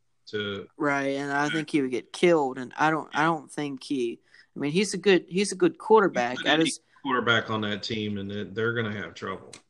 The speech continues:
Speaker 2: Oh, yeah. I mean, I mean, Lamar Jackson even had trouble with getting sacked. Uh, so, I mean, like I said, I mean, him come, I mean, it, I don't think he's gonna go to Louisville. I mean, I think that's a,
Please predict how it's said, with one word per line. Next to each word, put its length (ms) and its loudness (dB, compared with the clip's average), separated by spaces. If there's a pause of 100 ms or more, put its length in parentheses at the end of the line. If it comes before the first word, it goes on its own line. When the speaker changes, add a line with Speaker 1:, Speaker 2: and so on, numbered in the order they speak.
(800)
Speaker 2:
Oh, 100 -2
yeah. 260 -6 (420)
I 80 -2
mean, 320 2
I 80 -8
mean, 300 -2 (140)
Lamar 340 4
Jackson 480 2
even 240 -6
had 180 -4
trouble 380 -6
with 160 -12
getting 300 -4
sacked. 520 -2 (960)
Uh, 480 -2 (300)
so, 360 4
I 60 0
mean, 260 0
like 180 2
I 40 0
said, 240 0
I 20 -2
mean, 220 -4 (420)
him 520 6 (1080)
come, 340 -4
I 60 -2
mean, 180 0
it, 180 -4 (180)
I 100 6
don't 160 8
think 160 0
he's 140 -2
gonna 220 -2
go 140 0
to 80 0
Louisville. 560 -4
I 60 -2
mean, 160 0
I 120 0
think 200 -4
that's 240 -4
a, 200 -6